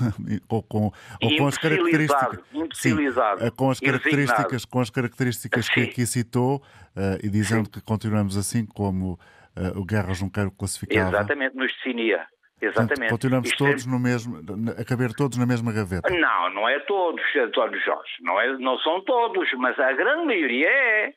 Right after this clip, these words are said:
Speaker 2: A grande maioria é. Portanto, agora, por exemplo, não são todos. Por exemplo, e mais, quer dizer, foi dito aí que, que, o, que o P C P está, está a ter consequências por causa da sua posição que tem em relação à guerra,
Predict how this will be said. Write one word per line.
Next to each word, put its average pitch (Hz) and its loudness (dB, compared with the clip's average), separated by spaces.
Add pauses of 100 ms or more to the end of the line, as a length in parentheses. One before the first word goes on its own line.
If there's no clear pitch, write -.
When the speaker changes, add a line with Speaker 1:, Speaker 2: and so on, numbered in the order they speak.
(260)
Speaker 2:
A - 2
grande 131 0
maioria 156 2
é. 277 2 (520)
Portanto, 90 0
agora, 95 0
por 117 -4
exemplo, 120 0
não 147 -2
são 220 0
todos. 233 0 (300)
Por 165 0
exemplo, 151 0 (160)
e 151 0
mais, 190 0
quer 165 -2
dizer, 120 -2
foi 139 0
dito 135 -2
aí 131 2
que, 107 0
que, 104 0
o, 90 0
que 98 -8
o 87 -4
P 104 0
C 101 -4
P 92 0
está, 90 0
está 90 -2
a 87 -2
ter - -4
consequências 92 -4
por 90 -12
causa 92 0
da 87 -4
sua 101 -6
posição 90 -4
que - -20
tem 101 0
em 90 -2
relação 85 -6
à 87 2
guerra, 127 0